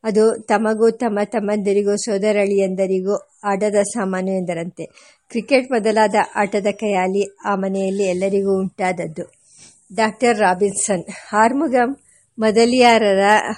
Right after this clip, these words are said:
ವೈದ್ಯಶಾಸ್ತ್ರ ಪ್ರವೀಣತೆಯನ್ನು ಕುರಿತು ಮಾತನಾಡುವ ಅಧಿಕಾರ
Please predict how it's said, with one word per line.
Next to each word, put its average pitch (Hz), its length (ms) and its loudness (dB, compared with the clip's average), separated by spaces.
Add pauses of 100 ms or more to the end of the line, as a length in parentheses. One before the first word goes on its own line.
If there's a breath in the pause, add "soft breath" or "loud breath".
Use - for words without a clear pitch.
(120)
ವೈದ್ಯಶಾಸ್ತ್ರ 233 920 -2
ಪ್ರವೀಣತೆಯನ್ನು 208 880 -2
ಕುರಿತು 196 520 -6 (340 loud breath)
ಮಾತನಾಡುವ 214 720 0
ಅಧಿಕಾರ 190 540 0